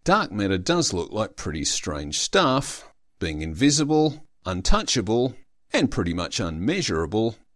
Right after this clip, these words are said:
apart from the gravity that it generates. While maybe it's not totally weird,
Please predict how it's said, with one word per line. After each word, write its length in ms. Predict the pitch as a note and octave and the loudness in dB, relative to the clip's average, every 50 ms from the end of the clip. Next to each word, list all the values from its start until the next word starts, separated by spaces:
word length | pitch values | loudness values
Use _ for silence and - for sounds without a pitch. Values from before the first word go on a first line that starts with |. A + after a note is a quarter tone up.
| _ _ _ | _ _ _
apart 340 | - - - B2 E2+ - - | -6 -4 -2 -2 -4 -4 -4
from 200 | - - A2+ A2 | -6 -6 -4 -2
the 100 | G#2+ G#2 | -2 -4
gravity 680 | G2 F#2 - D3 F3+ G3+ F#3+ C#3 G2 - - F2 F#2+ A#2 | -4 -2 0 0 2 2 0 -2 -2 -4 -4 -4 -4 -4
that 180 | G#2 E2 D2 D2+ | -4 -4 -6 -6
it 100 | D2+ D#2 | -8 -10
generates. 960 | - - G#2 A#2 C3+ D#3 D#3+ C3 D#2 B1 A1+ - - - - - - - - _ _ _ _ _ _ _ _ _ _ _ _ _ _ _ _ _ _ _ _ _ _ _ | -8 -6 -4 -4 -4 -2 -4 -4 -4 -6 -8 -12 -14 -10 -6 -6 -6 -6 -8 _ _ _ _ _ _ _ _ _ _ _ _ _ _ _ _ _ _ _ _ _ _ _
While 160 | _ - E3+ | _ 4 4
maybe 320 | B2 A2 G#2+ G#2+ F#2+ F2+ F2 | 6 6 4 4 2 2 0
it's 160 | E2+ - - | -2 -2 -6
not 240 | G2 D#2 C#2 - - | -6 -8 -8 -6 -4
totally 520 | - - D#3 F3+ D#3+ - - B1+ B1 C2 | -2 -2 0 0 -2 -2 -2 -6 -6 -6
weird, 460 | C#2+ D#2 F#2+ A2+ A#2+ C3 C3 - - | -6 -4 -2 -2 -2 -2 -2 -4 -6